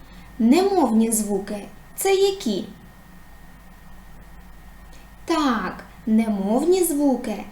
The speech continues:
це звуки, які нас оточують. А мовні — що це за звуки? Так, це звуки,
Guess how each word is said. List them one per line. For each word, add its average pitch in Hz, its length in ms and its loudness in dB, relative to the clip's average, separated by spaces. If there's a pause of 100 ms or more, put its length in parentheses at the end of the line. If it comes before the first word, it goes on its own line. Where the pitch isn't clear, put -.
(300)
це 220 140 -4
звуки, 202 680 -6 (400)
які 240 340 -4
нас 247 360 -2
оточують. 220 960 -6 (540)
А 370 180 2
мовні — 285 720 4 (220)
що - 420 2
це 240 220 0
за 247 200 4
звуки? 269 580 -2 (2500)
Так, 240 580 -2 (300)
це 208 240 -6
звуки, 202 720 -6